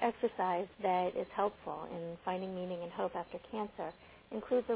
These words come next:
writing exercise. And in this exercise, you'll write about your experience for ten solid minutes over a few weeks. And you'll find that writing, not typing on a computer, but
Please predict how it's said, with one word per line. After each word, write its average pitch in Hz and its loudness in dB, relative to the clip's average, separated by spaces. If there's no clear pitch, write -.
writing 196 0
exercise. - -6
And 196 2
in 240 6
this 320 2
exercise, 220 2
you'll 196 0
write 220 6
about 220 6
your 180 6
experience 196 2
for - -4
ten 208 -2
solid 214 2
minutes 175 -6
over 180 0
a 185 -2
few 170 -2
weeks. - -6
And 254 2
you'll 233 8
find 302 2
that 202 2
writing, 214 6
not 254 6
typing 320 4
on 277 4
a 262 0
computer, - 0
but - 0